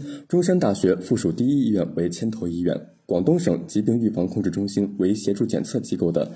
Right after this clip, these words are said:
广东省罕见病诊疗协作网。刘丽说，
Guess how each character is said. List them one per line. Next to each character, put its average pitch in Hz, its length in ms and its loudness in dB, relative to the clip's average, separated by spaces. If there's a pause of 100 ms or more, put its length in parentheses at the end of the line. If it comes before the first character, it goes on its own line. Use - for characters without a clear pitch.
(160)
广 80 180 -2
东 135 200 2
省 82 260 0
罕 80 220 -2
见 117 200 0
病 92 220 0
诊 78 180 -2
疗 80 140 -2
协 - 140 -4
作 85 120 0
网。 78 160 -2 (480)
刘 110 100 0
丽 120 120 4
说， 110 320 2